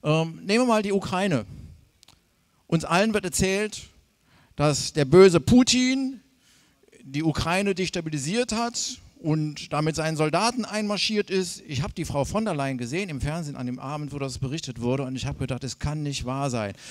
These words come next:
Die Frau lügt, ohne mit der Wimper zu zucken.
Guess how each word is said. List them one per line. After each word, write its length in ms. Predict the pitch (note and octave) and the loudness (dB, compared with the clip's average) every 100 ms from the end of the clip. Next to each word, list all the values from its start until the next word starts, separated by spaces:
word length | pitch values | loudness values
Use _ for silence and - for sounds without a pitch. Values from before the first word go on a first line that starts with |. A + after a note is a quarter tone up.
| - | 0
Die 120 | E3+ | 4
Frau 340 | E3+ - F3 F#3+ | 4 4 8 10
lügt, 400 | F#3 G#3 G#3 - | 12 12 10 8
ohne 320 | F#3+ F#3+ F#3+ | 10 10 8
mit 200 | F3+ F#3 | 4 4
der 160 | E3+ D3 | 4 6
Wimper 320 | G3+ A#3+ G#3+ | 4 4 0
zu 180 | F3 C#3+ | 2 2
zucken. 480 | - D3+ C#3+ G#2+ | 4 4 2 -4